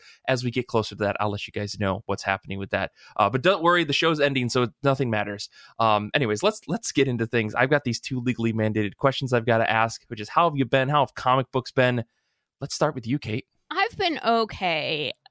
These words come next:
Speaker 2: M-, gas has hit, uh, over five dollars a, a gallon here.
Speaker 1: Hmm.
Speaker 2: So my money does actually jiggle, jiggle now, not fold, which
Speaker 1: Oh my
Speaker 2: is
Speaker 1: God.
Speaker 2: <sighs> a bummer.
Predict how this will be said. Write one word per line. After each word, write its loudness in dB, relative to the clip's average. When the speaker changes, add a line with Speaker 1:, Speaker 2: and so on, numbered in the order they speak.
Speaker 2:
M-, -14
gas 0
has -6
hit, -6
uh, 2
over 2
five 0
dollars 0
a, -6
a -2
gallon 0
here. -2
Speaker 1:
Hmm. -10
Speaker 2:
So 2
my 2
money 0
does 4
actually 0
jiggle, 0
jiggle 0
now, 2
not 2
fold, 0
which 0
Speaker 1:
Oh 2
my 2
Speaker 2:
is -2
Speaker 1:
God. -4
Speaker 2:
<sighs> 0
a 4
bummer. 2